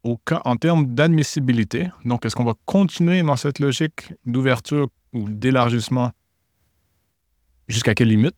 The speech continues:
en fait, on va élargir au-delà de la, de la santé mentale ? Et surtout, euh, est-ce que notre, euh, l'État va devenir, euh, en ce moment, on parle de sept pour cent, un peu plus, sept virgule trois pour cent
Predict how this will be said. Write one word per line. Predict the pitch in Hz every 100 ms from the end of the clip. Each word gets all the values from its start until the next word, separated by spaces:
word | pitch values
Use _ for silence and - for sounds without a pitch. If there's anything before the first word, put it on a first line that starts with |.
| _
en | 117
fait, | - 131
on |
va | 113
élargir | 113 104 110 160 165 123 117 -
au-delà | 113 113 110 135
de | 127
la, | 107
de |
la | 104
santé | 104 117 117
mentale ? | 113 101 156 165 123 - _ _ _ _ _ _ _ -
Et |
surtout, | 123 120 - 185 165 _ -
euh, | 113 104 -
est-ce | -
que | 143
notre, | 139 120 - 113
euh, | 90 71 71 69 - _ _ _ _ -
l'État | 107 110 151 147
va | 110
devenir, | 104 110 127 123 104
euh, | 95 95 95 92 92 92 - _
en | -
ce | - 104
moment, | 120 120 107 92
on | 95
parle | 113
de | 98
sept | 104 - - _ _ _ -
pour | -
cent, | - 127
un | 104
peu | 110
plus, | 120
sept | -
virgule | 123 113 110
trois | 131
pour | 123 113
cent | -